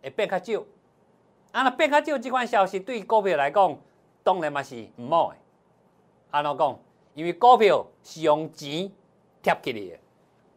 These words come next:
股票的价值基本上是用钱去甲贴起来的。啊，若市场的钱变少啊，当然要调较悬就有较困难淡薄啊。所以大家听了即个哇，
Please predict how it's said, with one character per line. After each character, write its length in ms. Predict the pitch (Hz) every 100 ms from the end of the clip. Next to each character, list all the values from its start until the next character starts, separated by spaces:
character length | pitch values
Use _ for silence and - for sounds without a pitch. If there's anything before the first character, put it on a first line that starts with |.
| _ _ _ _ -
股 220 | 254 294
票 160 | 285 208
的 80 | 214
价 260 | 339 294
值 380 | 208 185 127 -
基 160 | 233 247
本 180 | 302
上 240 | 269 220 190
是 140 | 175
用 180 | 151 143
钱 400 | - 135 147 170 -
去 140 | 247
甲 140 | 220 180
贴 260 | - 190 -
起 80 | 113
来 60 |
的。 180 | 90 - _ _ _ _ _ _ _
啊， 80 | 226
若 140 | 277 262
市 280 | - 185
场 160 | 151 175
的 140 | 214
钱 340 | 214 147 165 190
变 220 | 285 240
少 200 | 233 277
啊， 180 | 151 - _ _ _
当 180 | 196 185
然 160 | 156 208
要 80 | 262
调 180 | 175
较 120 | 165 -
悬 240 | - 139 143
就 80 |
有 80 | 127
较 80 | - 220
困 200 | 269 165
难 160 | 101
淡 160 | 101 90
薄 160 | 95 78
啊。 80 | - _ _ _ _ _ _
所 160 | 233
以 40 | 233
大 120 | 214
家 200 | 175 180
听 200 | 190 185
了 120 | 175
即 80 | 185
个 160 | 233
哇， 360 | 214 240 175